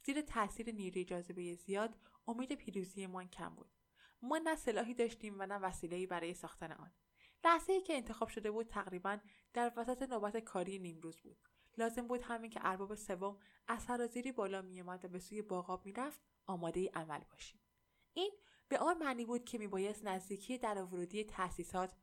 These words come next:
مخفی شیم. فریتز مسئله را به این شکل حل کرد که ما را واداشت تا به هنگام،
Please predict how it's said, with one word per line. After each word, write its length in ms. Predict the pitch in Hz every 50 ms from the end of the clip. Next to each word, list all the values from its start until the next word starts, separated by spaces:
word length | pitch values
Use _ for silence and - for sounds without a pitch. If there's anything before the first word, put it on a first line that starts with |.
| _ _ -
مخفی 340 | 175 160 151 - - - 180
شیم. 220 | - - - - _ _ _ _ _ _ - _ _
فریتز 400 | - - 233 226 240 240 240 - - - _ _ -
مسئله 320 | 214 214 214 214 - 214 214
را 100 | 214 208
به 100 | 202 190
این 140 | 190 208 208
شکل 280 | - - 220 220 -
حل 180 | - 233 240 247
کرد 360 | 247 - - 170 156 - -
که 120 | - 190
ما 180 | 175 170 175 175
را 180 | 175 180 170 -
واداشت 420 | 185 196 202 247 262 269 - -
تا 60 | - 208
به 100 | 190 180
هنگام، 500 | 165 185 185 180 185 214 233 285 330